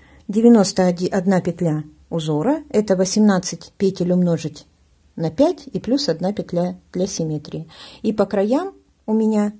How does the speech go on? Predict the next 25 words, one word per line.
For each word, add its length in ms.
после 260
первой 360
убавки 560
осталось 460
девяносто 500
девять 360
петель, 320
по 80
краям 360
у 80
меня 320
после 280
кромочной 600
по 120
три 180
лицевых 500
получилось. 460
То 100
есть 140
кромочная, 600
три 200
лицевые, 600
девяносто 600
одна 260
петля 420